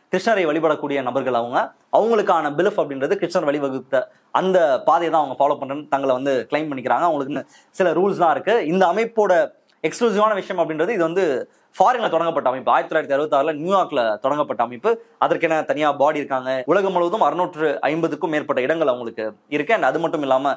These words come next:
அ, restaurants நூற்றுக்கணக்குல நடத்துறாங்க. இப்படி ஒரு பெரிய ஒரு institution தான் ISKCON அப்படிங்கிற ஒரு institution. ஒரு தனியான ஒரு செக்ட்னு சொல்றோம், ஒரு தனியான ஒரு cult குரூப்னு சொல்லலாம். இன்னைக்கு சத்குரு, அ, எப்படி ஈஷா யோகா மையம்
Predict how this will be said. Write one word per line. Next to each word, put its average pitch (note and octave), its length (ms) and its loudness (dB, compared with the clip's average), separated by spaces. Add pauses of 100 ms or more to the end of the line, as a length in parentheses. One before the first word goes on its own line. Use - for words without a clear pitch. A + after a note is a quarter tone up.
(340)
அ, B2+ 140 4
restaurants D3+ 540 -2
நூற்றுக்கணக்குல C#3+ 600 -2
நடத்துறாங்க. A#2+ 460 -2
இப்படி E3+ 220 -2
ஒரு E3 120 0
பெரிய G3 220 2
ஒரு D#3+ 140 0
institution F3 500 -4
தான் D3+ 320 2 (200)
ISKCON D#3+ 180 -4
அப்படிங்கிற D3+ 680 0
ஒரு E3+ 320 0
institution. D#3+ 480 -4 (220)
ஒரு G3+ 160 0
தனியான A3+ 360 2
ஒரு G3 120 0
செக்ட்னு F#3+ 320 -4
சொல்றோம், F3 220 2
ஒரு A3+ 100 0
தனியான E3 260 0
ஒரு C#3 120 -2
cult F3 200 0
குரூப்னு D3 240 -6
சொல்லலாம். D3+ 380 -2 (160)
இன்னைக்கு C#3+ 240 0
சத்குரு, F3 440 0
அ, C3+ 120 4
எப்படி D3+ 300 0
ஈஷா E3+ 220 0
யோகா C#3 200 0
மையம் B2 300 -8